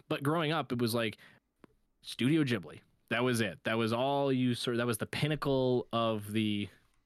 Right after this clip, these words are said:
again, quote, anime film library. Nowadays, to your point, like, the, the,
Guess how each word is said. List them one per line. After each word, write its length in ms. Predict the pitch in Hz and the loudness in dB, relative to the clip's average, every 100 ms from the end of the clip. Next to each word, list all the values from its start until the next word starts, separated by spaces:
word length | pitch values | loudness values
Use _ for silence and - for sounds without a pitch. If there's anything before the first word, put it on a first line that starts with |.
| _ | _
again, 400 | 120 110 107 92 _ _ - | -4 -2 -2 -6 _ _ -8
quote, 320 | - 113 110 - | -2 -2 -2 -4
anime 600 | 120 127 127 123 120 117 | -4 0 0 0 0 0
film 720 | - - 123 117 110 107 104 101 - - _ _ _ _ - | -2 -4 0 2 2 0 -2 -6 -16 -20 _ _ _ _ -6
library. 600 | 120 110 101 85 82 87 - - - - - _ 143 | -2 -2 -4 -6 -10 -14 -16 -20 -20 -20 -20 _ -2
Nowadays, 720 | 208 262 135 120 127 - - _ | 0 0 0 0 0 -2 -6 _
to 100 | - | 0
your 160 | 123 180 | 2 2
point, 340 | - 98 104 | 0 -2 0
like, 300 | 110 104 98 - | 0 -2 -4 -10
the, 680 | 117 113 107 107 107 104 107 | -2 0 2 2 2 0 -2
the, 340 | 113 110 107 | 0 2 2